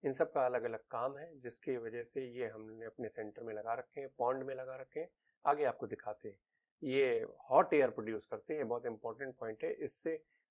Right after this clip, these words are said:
आगे जो पाइप हम लोग इस्तेमाल करेंगे वो कैसे हम लोग उसका चयन करेंगे ये भी इस, इसमें बताया गया है, तो आप बने रहिए वीडियो में हमारे साथ।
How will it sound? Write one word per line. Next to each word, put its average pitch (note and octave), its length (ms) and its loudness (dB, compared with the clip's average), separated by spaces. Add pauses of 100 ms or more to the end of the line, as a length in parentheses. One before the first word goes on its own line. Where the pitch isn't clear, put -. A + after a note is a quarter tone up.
(120)
आगे A#2 280 0
जो C#3 140 -4
पाइप C3+ 420 0
हम B2+ 140 -4
लोग A#2+ 140 -6
इस्तेमाल G#2+ 400 -4
करेंगे G#2+ 420 -10 (560)
वो C3 200 4
कैसे C#3 360 -2
हम A#2+ 180 -6
लोग A#2 140 -4
उसका A#2 220 -6
चयन A2 280 -4
करेंगे A#2 300 -6
ये A#2+ 180 -6
भी B2+ 140 -6
इस, A2+ 180 -10
इसमें A2 520 -8
बताया A2 280 -4
गया A2 240 -10
है, - 160 -20 (560)
तो A#2 80 2
आप A2 80 -2
बने A#2 220 -2
रहिए B2 220 -6
वीडियो B2 280 -8
में C3 100 -12
हमारे B2+ 220 -8
साथ। E3 200 -14